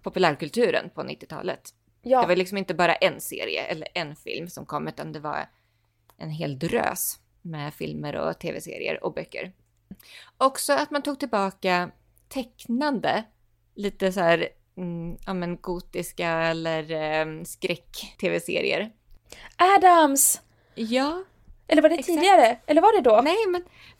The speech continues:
Speaker 1: fa-, familjen Addams kom ju som
Speaker 2: Åh.
Speaker 1: en tecknad serie där på, på nittiotalet.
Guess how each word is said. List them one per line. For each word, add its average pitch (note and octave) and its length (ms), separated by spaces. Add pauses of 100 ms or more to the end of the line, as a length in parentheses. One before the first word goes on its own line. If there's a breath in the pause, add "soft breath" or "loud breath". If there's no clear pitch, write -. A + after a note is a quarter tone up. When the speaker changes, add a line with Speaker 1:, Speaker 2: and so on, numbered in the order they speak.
(120)
Speaker 1:
fa-, - 200
familjen D4 420
Addams B3+ 680
kom B3 220
ju C4+ 60
som D4+ 120
Speaker 2:
Åh. A#3 60
Speaker 1:
en B3+ 60
tecknad A3+ 420
serie A3 480
där A#3 240
på, G3+ 460 (500)
på G#3 180
nittiotalet. G3+ 720